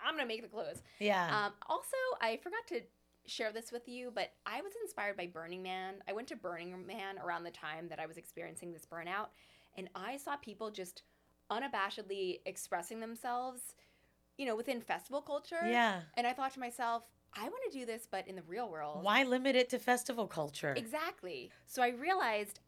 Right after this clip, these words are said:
Speaker 1: I felt really comfortable wearing these really colorful outfits, these really funky, you know, kind of shapes, and that as someone who's usually more introverted, I actually
Speaker 2: Mm-hmm.
Speaker 1: didn't mind people coming up to me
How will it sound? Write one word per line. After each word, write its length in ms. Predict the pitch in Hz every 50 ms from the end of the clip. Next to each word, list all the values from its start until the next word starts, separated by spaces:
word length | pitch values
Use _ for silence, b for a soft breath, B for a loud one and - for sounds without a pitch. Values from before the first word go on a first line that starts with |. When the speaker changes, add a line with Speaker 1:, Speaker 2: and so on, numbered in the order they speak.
| _ - -
Speaker 1:
I 280 | 196 202 214 220 226 214
felt 420 | - - - 233 247 269 - -
really 280 | 214 220 226 214 214 214
comfortable 680 | - - 277 339 349 - 247 202 202 196 190 190 190 b b b b b
wearing 320 | - 208 214 214 214 214 214
these 200 | 208 208 208 220
really 520 | 214 214 208 214 208 202 196 202 202 202 b b b b b -
colorful 420 | - - 233 226 220 214 - 214 -
outfits, 480 | - 190 180 190 190 - 202 196 190 190
these 220 | - 214 202 202
really 280 | 202 202 208 208 208 202
funky, 720 | 202 - - 202 196 196 196 208 202 202 196 190 190 -
you 80 | - 196
know, 160 | 196 185 180
kind 220 | 175 - 202 190 190
of 80 | 175
shapes, 480 | - - 254 247 226 202 196 202 - - -
and 220 | - 202 202 196 196
that 300 | 190 185 185 185 185 - b b b b b b -
as 160 | 214 208 -
someone 280 | - 220 208 208 202
who's 260 | 208 208 202 202 208 240
usually 300 | 294 320 294 285 262 226
more 200 | 214 196 170 -
introverted, 580 | 202 202 - 208 196 185 185 196 190 185 180 -
I 80 | - 208
actually 280 | 240 269 269 - - 240
Speaker 2:
Mm-hmm. 60 | 165 147
Speaker 1:
didn't 240 | 147 151 147 139
mind 380 | 175 185 170 214 294 330 339 -
people 220 | - 214 - 165 156
coming 340 | - 180 165 170 165 165 151
up 120 | - -
to 100 | - -
me 340 | 170 165 156 147 139 147 170